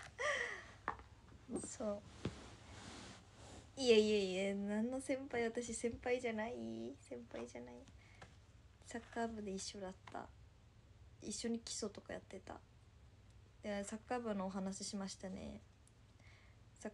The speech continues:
カー部の、そう、なっちゃんの代の、あの、まあ、私からしたら、ちょっと関わりはないんだけど、<laughs> 知ってはいるぐらいの人たちだから、そう、「元気してる？」って言って、お話ししたり、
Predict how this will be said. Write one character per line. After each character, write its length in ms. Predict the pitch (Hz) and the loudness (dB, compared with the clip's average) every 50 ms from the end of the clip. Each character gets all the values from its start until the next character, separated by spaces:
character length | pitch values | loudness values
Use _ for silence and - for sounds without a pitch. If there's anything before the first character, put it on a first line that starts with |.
| - - | -6 -4
カ 120 | - 196 | -2 -2
ー 40 | 196 | -2
部 140 | 190 190 185 | -2 -4 -4
の、 400 | 180 175 175 175 170 170 - - - - - - - - | -4 -6 -6 -8 -10 -10 -12 -16 -18 -20 -20 -20 -14 -8
そ 160 | - 208 202 | -6 -4 -2
う、 40 | 190 | 0
な 100 | 196 208 | 2 0
っ 80 | 214 - | 0 2
ち 120 | - 196 | 0 0
ゃ 40 | 180 | 0
ん 60 | 180 | 0
の 100 | 180 180 | 0 -2
代 280 | 180 175 180 180 175 170 | 0 0 0 -2 -2 -4
の、 260 | 175 175 190 247 330 - - - - - - - - - - - - - - - - - - - - - - - - - - - - - - - - - - - - | -4 -4 -4 -6 -6 -10 -14 -20 -16 -10 -10 -10 -10 -10 -20 -20 -20 -20 -20 -18 -18 -18 -18 -20 -20 -20 -20 -20 -20 -20 -20 -20 -20 -20 -20 -20 -20 -20 -12 -8 -6
あ 40 | 208 | -4
の、 360 | 190 185 180 180 180 185 240 - - - | -4 -4 -6 -8 -10 -12 -14 -14 -6 -2
ま 80 | 202 | 0
あ、 40 | 190 | 0
私 300 | 185 185 - 269 269 - | 0 2 2 2 2 2
か 120 | - 311 | 4 4
ら 120 | 294 294 302 | 4 4 4
し 100 | - - | 2 0
た 140 | - 285 269 | 0 0 2
ら、 440 | 277 269 269 269 233 208 196 - - - - - | 2 2 2 2 0 0 -2 -4 -8 -12 -12 -6
ち 80 | - 220 | -6 -4
ょ 40 | |
っ 20 | 214 | -2
と 80 | - | -4
関 300 | 208 - - - - 226 | -4 -6 -6 -2 0 2
わ 100 | 220 226 | 4 4
り 100 | 226 240 | 4 6
は 100 | 233 233 | 6 6
な 100 | 220 196 196 | 4 4 2
い 40 | 202 | 2
ん 60 | 196 | 2
だ 80 | 196 | 2
け 180 | 202 - 269 339 | 4 6 8 8
ど、 280 | 359 349 370 269 285 - - - - - | 10 10 8 8 6 2 -6 -12 -8 -4
<laughs> 200 | 587 554 480 427 403 | 0 0 0 0 2
知 180 | - - 381 320 | 4 8 8 8
っ 80 | 285 | 6
て 200 | - - - 349 | 6 6 10 10
は 100 | 320 262 | 12 12
い 140 | 220 220 226 | 12 10 8
る 140 | 214 233 226 | 8 8 8
ぐ 100 | 220 208 | 8 6
ら 100 | 208 202 | 6 6
い 100 | 202 196 | 4 4
の 100 | 202 202 | 2 0
人 240 | 220 - - 208 196 | -2 -2 -2 0 2
た 100 | 196 202 | 2 0
ち 180 | 202 - - | 0 -2 -2
だ 100 | 196 190 | -2 -2
か 140 | 196 - 98 | 0 -2 -4
ら、 220 | 98 - - - - - - - - - - - - | -4 -4 -6 -8 -10 -14 -18 -20 -20 -20 -20 -16 -14
そ 260 | - - 226 196 190 | -8 -6 -6 -4 -6
う、 60 | 202 - - - | -6 -8 -4 0
「元 160 | 214 214 214 | 0 2 2
気 100 | - 180 | 0 -2
し 120 | - - | -4 -4
て 160 | - - 190 185 | -4 -4 -4 -2
る？」 160 | 196 190 196 | 0 -2 -2
っ 20 | 196 | -2
て 220 | - - - - | -4 -8 -10 -10
言 20 | |
っ 40 | - | -10
て、 240 | - - - - - - - - - - - - - - - - - - - - - | -10 -10 -12 -12 -12 -12 -20 -20 -20 -20 -20 -20 -20 -20 -20 -20 -20 -20 -20 -20 -18
お 60 | - - | -14 -10
話 380 | - 202 190 196 196 - 196 | -6 -6 -4 -4 -4 -6 -6
し 80 | - - | -8 -8
し 20 | |
た 160 | - - 190 | -6 -6 -6
り、 440 | 185 190 190 208 214 202 196 202 240 | -4 -4 -4 -2 -2 -4 -4 -6 -8